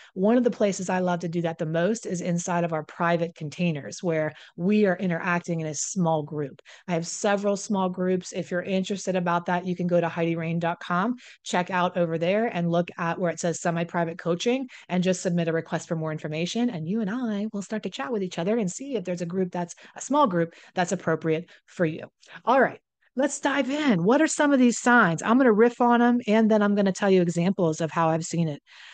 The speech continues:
The very first sign of checklist on enabling is repeatedly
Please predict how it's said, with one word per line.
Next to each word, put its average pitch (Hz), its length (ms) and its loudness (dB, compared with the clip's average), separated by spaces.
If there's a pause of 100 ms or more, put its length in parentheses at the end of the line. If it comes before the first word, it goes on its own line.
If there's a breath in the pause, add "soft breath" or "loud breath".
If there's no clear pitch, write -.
(160 loud breath)
The 220 80 4
very 294 240 4
first 208 340 0
sign 160 580 -2
of 190 120 -4
checklist 170 580 -2
on 175 60 2
enabling 165 560 0
is 185 160 -4
repeatedly 226 800 -2